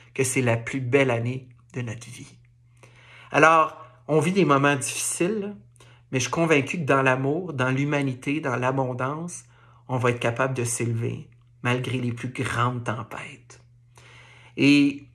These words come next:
moi, j'ai une mère, Lady Margot, qui est morte, qui était schizophrène, qui m'a enseigné que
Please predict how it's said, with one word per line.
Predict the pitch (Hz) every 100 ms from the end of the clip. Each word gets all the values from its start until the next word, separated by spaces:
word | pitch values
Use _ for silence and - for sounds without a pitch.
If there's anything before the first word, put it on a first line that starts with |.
| _ -
moi, | 151
j'ai | 147
une | 139
mère, | 131 135 165 180 - _ _
Lady | 139 147 139
Margot, | 147 127 127 127 131
qui | -
est | 135
morte, | 127 127 - -
qui | -
était | 123 135
schizophrène, | 120 - 135 127 - 135 143 160
qui | -
m'a | 135 135
enseigné | 131 - 139 139 170
que | - 127 123 -